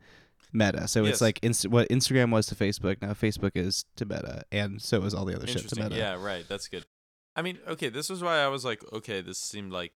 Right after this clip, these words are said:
Speaker 2: not in-, not significant to me, 'cause, like, this is exactly what Google did a couple years ago, where they just, like, kicked up, um, sort of, like,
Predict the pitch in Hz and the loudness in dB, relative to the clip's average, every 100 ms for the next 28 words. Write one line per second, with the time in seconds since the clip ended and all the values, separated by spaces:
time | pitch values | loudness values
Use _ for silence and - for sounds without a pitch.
0 | _ 92 92 90 92 95 _ 92 92 - | _ -8 -6 -6 -8 -12 _ -6 -6 -8
1 | 95 92 98 101 107 107 104 101 101 - | -10 -10 -10 -12 -10 -10 -10 -8 -8 -10
2 | _ _ _ _ _ _ _ _ - 120 | _ _ _ _ _ _ _ _ -8 -6
3 | 135 123 113 127 127 107 92 104 101 101 | -4 -6 -6 -4 -4 -6 -6 -8 -6 -8
4 | 92 92 90 80 - _ - 95 101 92 | -6 -4 -4 -8 -14 _ -14 -10 -8 -8
5 | 90 92 87 87 87 95 92 - 98 - | -8 -6 -6 -6 -6 -6 -6 -6 -6 -8
6 | - 110 - 104 98 - - _ _ _ | -10 -10 -8 -4 -4 -4 -12 _ _ _
7 | _ _ - 98 98 90 90 78 - - | _ _ -8 -4 -2 -4 -6 -10 -10 -6
8 | 98 92 90 90 - | -6 -6 -6 -8 -8